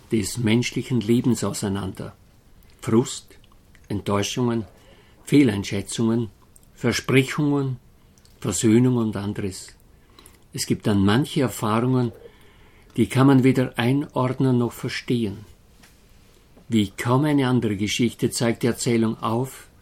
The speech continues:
dass Geduld und Treue mit sich selbst und zu sich selbst Großes bewirken können.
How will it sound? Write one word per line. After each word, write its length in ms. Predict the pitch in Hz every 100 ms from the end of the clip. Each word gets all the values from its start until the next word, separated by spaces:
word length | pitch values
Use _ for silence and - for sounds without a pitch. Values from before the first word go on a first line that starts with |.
| - - - - - - _ - -
dass 220 | 127 110
Geduld 420 | - 117 131 170 165
und 160 | -
Treue 320 | 127 123 117
mit 200 | 107 101
sich 220 | - 107 -
selbst 560 | - 117 151 - -
und 180 | 135 123
zu 180 | - 151
sich 240 | 139 107
selbst 580 | - 110 127 - - -
Großes 560 | - 110 113 123 - -
bewirken 520 | 135 110 104 - 98
können. 340 | - 110 107